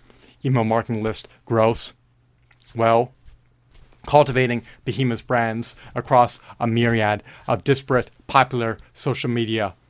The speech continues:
platforms can be conducive to rapidly growing an email marketing list. How so, you may ask? Without further ado, without further delay, allow me to demystify that answer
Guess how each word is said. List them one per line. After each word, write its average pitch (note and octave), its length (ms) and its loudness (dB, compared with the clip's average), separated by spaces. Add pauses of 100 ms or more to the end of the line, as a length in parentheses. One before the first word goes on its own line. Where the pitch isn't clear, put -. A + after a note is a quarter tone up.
platforms A2+ 680 -2 (100)
can C#3+ 140 -2
be C3+ 120 0
conducive B2 520 -6
to A#2+ 240 -6 (260)
rapidly A#2+ 520 2 (220)
growing A#2+ 420 0 (120)
an A#2 120 -4
email A2 220 -4
marketing A2 400 -4
list. F#2+ 320 -8 (160)
How A#2+ 160 2
so, C3 180 -6
you B2+ 140 -2
may C3 180 -2
ask? C3+ 380 -4 (340)
Without A#2+ 300 0
further A2+ 160 -4
ado, A#2 320 -2 (140)
without A2+ 200 2
further G#2+ 220 -4
delay, G#2+ 320 -2 (220)
allow A#2 180 2
me A2 140 -4
to A2 260 -8 (160)
demystify A2+ 640 -4 (220)
that A#2 120 -6
answer A#2 460 -4